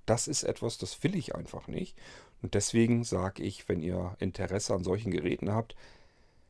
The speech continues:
kauft's bitte woanders. Ich möchte dafür nicht meine Hand ins Feuer legen. Ich möchte euch helfen können, wenn ihr ein Problem habt. Das kann ich dann nicht.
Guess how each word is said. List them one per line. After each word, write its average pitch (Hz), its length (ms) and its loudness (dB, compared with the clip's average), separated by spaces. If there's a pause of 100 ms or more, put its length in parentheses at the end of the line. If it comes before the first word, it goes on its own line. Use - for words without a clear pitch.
(140)
kauft's - 320 -2
bitte - 300 -4
woanders. 95 480 0
Ich 107 180 -2
möchte 92 340 -2
dafür 92 560 0 (420)
nicht - 300 2
meine 98 240 2
Hand 98 160 -2
ins - 160 -6
Feuer 92 300 0
legen. 90 260 -4
Ich - 140 -6
möchte 110 260 4
euch 92 160 -2
helfen 117 400 6
können, 117 260 2
wenn 113 140 4
ihr 107 100 2
ein 104 60 0
Problem 98 400 0
habt. 98 140 -2
Das - 160 -4
kann - 200 4
ich 147 140 0
dann 120 180 2
nicht. 117 280 0